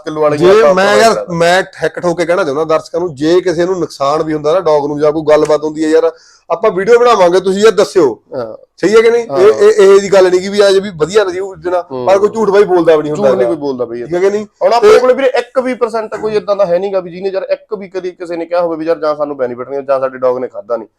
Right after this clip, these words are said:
Speaker 1: ਚਲੋ ਨਹੀਂ ਖਾਧਾ, ਕਈ ਵਾਰੀ ਹੋ, ਸੌ ਦੇ ਵਿੱਚੋਂ ਇੱਕ ਅੱਧਾ ਜਾਨਵਰ ਕੋਈ ਏਦਾਂ ਦਾ
Speaker 2: ਬਿਲਕੁਲ
Speaker 1: ਹੁੰਦਾ ਜਿਹੜਾ ਮੂਡੀ ਹੁੰਦਾ।
Speaker 2: ਹੁੰਦਾ ਬਈ, ਹੁੰਦਾ।
Speaker 1: ਹਨਾ?
Speaker 2: ਹਰੇਕ
Speaker 1: ਚਲੋ
Speaker 2: ਡਾਕਟਰ
Speaker 1: ਉਹ
Speaker 2: ਦੀ ਹਰੇਕ ਬੰਦੇ ਨੂੰ ਦਵਾਈ ਵੀ ਨੀ ਲੱਗਦੀ
Speaker 1: ਹਾਂ,
Speaker 2: ਹੈਗੀ।
Speaker 1: ਹਰੇਕ ਬੰਦੇ ਨੂੰ, ਹਨਾ, ਉਹ ਨਹੀਂ ਹੁੰਦਾ।
Speaker 2: ਹਾਂ, ਨਹੀਂ
Speaker 1: ਜੇ ਕਈ
Speaker 2: ਹੁੰਦੀ।
Speaker 1: ਵਾਰੀ ਇੱਕ ਅੱਧਾ ਕੋਈ ਮੂਡੀ ਆ ਜਿਹੜਾ ਨਹੀਂ ਵੀ ਖਾਂਦਾ, ਉਹ ਦੋ ਚਾਰ ਦਿਨ ਦੇ ਗੈਪ ਦੇ ਨਾਲ ਵੀ ਖਾ ਲੂਗਾ।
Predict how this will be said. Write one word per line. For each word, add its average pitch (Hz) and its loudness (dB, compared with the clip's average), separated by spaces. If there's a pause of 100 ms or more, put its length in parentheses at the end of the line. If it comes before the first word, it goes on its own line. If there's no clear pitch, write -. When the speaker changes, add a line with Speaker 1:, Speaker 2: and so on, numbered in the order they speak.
(200)
Speaker 1:
ਚਲੋ 190 2
ਨਹੀਂ 196 0
ਖਾਧਾ, 202 2
ਕਈ 208 -4
ਵਾਰੀ 208 0
ਹੋ, 170 -4 (380)
ਸੌ 196 4
ਦੇ 202 0
ਵਿੱਚੋਂ 196 -2
ਇੱਕ 196 -4
ਅੱਧਾ 196 0
ਜਾਨਵਰ 180 2
ਕੋਈ 180 -10
ਏਦਾਂ 185 -4
ਦਾ 208 4
Speaker 2:
ਬਿਲਕੁਲ 233 4
Speaker 1:
ਹੁੰਦਾ 233 4
ਜਿਹੜਾ 226 2
ਮੂਡੀ 220 0
ਹੁੰਦਾ। 131 0
Speaker 2:
ਹੁੰਦਾ 175 -2
ਬਈ, 160 0
ਹੁੰਦਾ। 151 2
Speaker 1:
ਹਨਾ? 170 0
Speaker 2:
ਹਰੇਕ 175 0
Speaker 1:
ਚਲੋ 202 2
Speaker 2:
ਡਾਕਟਰ 208 6
Speaker 1:
ਉਹ 220 4
Speaker 2:
ਦੀ 208 4
ਹਰੇਕ 202 4
ਬੰਦੇ 226 0
ਨੂੰ 208 0
ਦਵਾਈ 185 2
ਵੀ 175 -4
ਨੀ 180 -2
ਲੱਗਦੀ 151 -2
Speaker 1:
ਹਾਂ, 160 4
Speaker 2:
ਹੈਗੀ। 143 4
Speaker 1:
ਹਰੇਕ 202 0
ਬੰਦੇ 196 -6
ਨੂੰ, 165 0
ਹਨਾ, 180 2
ਉਹ 196 -2
ਨਹੀਂ 202 -6
ਹੁੰਦਾ। 160 0
Speaker 2:
ਹਾਂ, 190 4
ਨਹੀਂ 135 -6
Speaker 1:
ਜੇ 156 0
ਕਈ 196 4
Speaker 2:
ਹੁੰਦੀ। 220 -2
Speaker 1:
ਵਾਰੀ 220 0
ਇੱਕ 190 -4
ਅੱਧਾ 202 0
ਕੋਈ 214 -8
ਮੂਡੀ 185 -6
ਆ 208 0
ਜਿਹੜਾ 214 -2
ਨਹੀਂ 202 -6
ਵੀ 220 -12
ਖਾਂਦਾ, 180 0
ਉਹ 208 -2
ਦੋ 190 -2
ਚਾਰ 185 2
ਦਿਨ 170 -4
ਦੇ 175 -8
ਗੈਪ 156 0
ਦੇ 160 -4
ਨਾਲ 156 0
ਵੀ 151 -12
ਖਾ 123 -2
ਲੂਗਾ। 113 -4